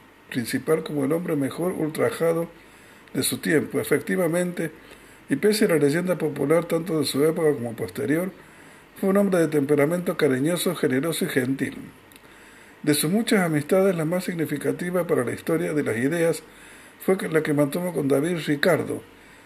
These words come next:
su adversario intelectual en muchas ocasiones, pero su aliado en la búsqueda de la verdad.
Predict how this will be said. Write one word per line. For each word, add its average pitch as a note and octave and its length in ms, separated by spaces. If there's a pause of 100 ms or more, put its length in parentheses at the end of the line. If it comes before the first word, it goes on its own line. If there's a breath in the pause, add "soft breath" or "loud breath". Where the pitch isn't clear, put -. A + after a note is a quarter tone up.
(140 loud breath)
su - 160
adversario C#3+ 500
intelectual D#3+ 540
en D#3 80
muchas D#3+ 280
ocasiones, E3+ 600
pero C3+ 160
su - 160
aliado D#3+ 420 (640 loud breath)
en C3 120
la - 80
búsqueda D#3 400
de C#3 80
la B2 100
verdad. A#2 340